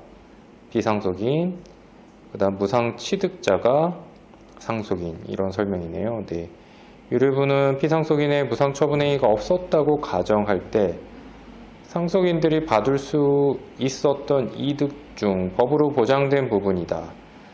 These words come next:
만약 상속인이 피상속인의 자녀 중 한 명뿐이면 상속받을 수 있었던 이익의 이분의 일만 보장된다.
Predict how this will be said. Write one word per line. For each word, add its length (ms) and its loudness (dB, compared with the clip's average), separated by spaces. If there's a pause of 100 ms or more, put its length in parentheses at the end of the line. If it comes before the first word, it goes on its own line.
(360)
만약 340 0
상속인이 680 0
피상속인의 840 0
자녀 420 0
중 220 0
한 180 2
명뿐이면 1200 -2 (720)
상속받을 760 0
수 180 -4
있었던 540 0
이익의 540 -2
이분의 640 -2
일만 340 0
보장된다. 640 -2